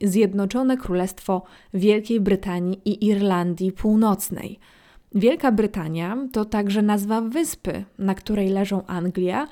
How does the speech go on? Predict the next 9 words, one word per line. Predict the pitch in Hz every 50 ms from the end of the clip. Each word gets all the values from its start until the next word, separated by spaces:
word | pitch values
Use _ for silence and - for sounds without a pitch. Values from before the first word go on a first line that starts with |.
| - - - _ _ -
Walia | 190 180 190 170 170 170 175 185 196 233 254 254 _ _ _ _
i | - 370 349
Szkocja, | - - - 190 180 185 - - 196 202 240 269 - - - _ _ -
które | - - - 220 220 220 226 226 233 -
wchodzą | - - - - 233 226 220 208 226 208 208 208
razem | 202 190 180 175 170 190 185 190 196 190
z | 190 - -
Irlandią | 208 190 175 185 190 214 240 240 208 220 190 180
Północną | - - 175 170 165 165 165 - - - 196 226 277